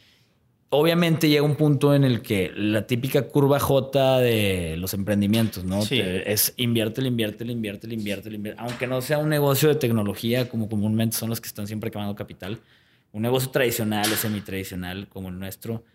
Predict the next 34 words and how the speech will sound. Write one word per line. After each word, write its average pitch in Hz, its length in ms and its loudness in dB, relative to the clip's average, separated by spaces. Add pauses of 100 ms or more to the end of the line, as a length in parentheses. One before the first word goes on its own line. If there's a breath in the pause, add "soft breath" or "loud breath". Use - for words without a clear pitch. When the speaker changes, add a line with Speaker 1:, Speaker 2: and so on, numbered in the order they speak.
(440)
Speaker 1:
eh, 92 760 -4
también 110 320 0
requiere 123 320 0
de 123 80 2
mucha 120 240 0
inversión 110 240 -2
al 107 80 -4
principio, 165 340 -2
porque 113 160 -4
estás 113 220 -6
teniendo 139 260 0
toda 135 180 0
tu 131 120 0
curva 131 180 4
de 135 60 2
aprendizaje, 113 480 0
que 113 80 0
es 107 60 2
lo 107 120 0
que 120 80 2
después 110 720 0
agrega 95 340 -4
mucha 98 280 -8
val-, 90 200 -14
mucho 98 280 -10
valor 92 140 0
Speaker 2:
Mucho 110 140 0
valor, 107 300 0
Speaker 1:
a, 85 120 -8
Speaker 2:
sí. 127 160 -10
Speaker 1:
a 85 80 -16
la 87 80 -14
expansión, 90 520 -10
¿no? 98 160 -8